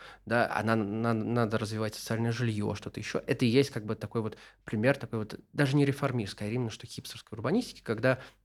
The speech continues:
э, вот субъект, э, в данном случае, там, горожанин, который, он требует вот этой вот экспроприации. Потому что он видит, что это будет решение проблемы, даже если дальше перед ним будут ещё какие-то другие вопросы, задачи.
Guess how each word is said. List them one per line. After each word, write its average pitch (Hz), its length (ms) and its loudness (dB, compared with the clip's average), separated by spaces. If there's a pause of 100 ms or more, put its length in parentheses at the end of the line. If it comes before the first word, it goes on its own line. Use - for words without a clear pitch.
(100)
э, 120 400 2
вот - 140 -6
субъект, 175 580 0 (240)
э, 107 120 -6
в 104 40 -8
данном 107 240 -4
случае, - 340 -12
там, - 120 -10
горожанин, 110 520 0
который, - 420 -12
он 113 140 -6
требует 147 480 2
вот 110 120 -8
этой 120 140 -8
вот 113 140 -10
экспроприации. - 640 -12 (300)
Потому 120 220 6
что 123 160 -2
он 110 60 2
видит, 147 240 2
что - 180 -2
это 120 140 -2
будет 117 220 -2
решение 113 320 -4
проблемы, 143 300 4
даже 113 300 4
если 107 440 -2 (260)
дальше 135 320 4
перед 104 200 0
ним 113 140 -2
будут 104 180 -6
ещё 110 220 -6
какие-то - 300 -16
другие 104 520 -4
вопросы, - 520 -2
задачи. 104 440 -4